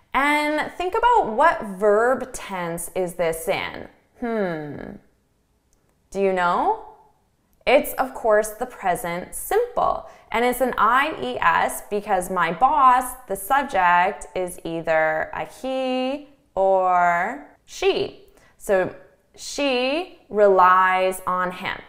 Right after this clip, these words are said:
So for our spelling, when we have a Y E S, it changes to an I E S. Okay, and this is in the present simple.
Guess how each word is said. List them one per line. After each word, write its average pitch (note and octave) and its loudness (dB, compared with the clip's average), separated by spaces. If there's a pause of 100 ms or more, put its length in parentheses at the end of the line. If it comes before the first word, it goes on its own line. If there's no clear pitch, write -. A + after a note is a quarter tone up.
(220)
So C#4 0
for D4+ 2
our C4 6
spelling, C4 0
when A3+ -2
we B3+ -2
have C#4+ -2
a C#4+ 2
Y F3+ 4
E G#3 0
S, F#3+ 0 (340)
it D4 0
changes C#4+ -4
to B3+ -8
an A3 -6
I F#3 0
E D#3+ -6
S. - -8 (600)
Okay, A3 2 (140)
and D#4 0
this C#4 -2
is F#4 -4
in G4 2
the G4+ 0
present B3+ -2
simple. D#3 0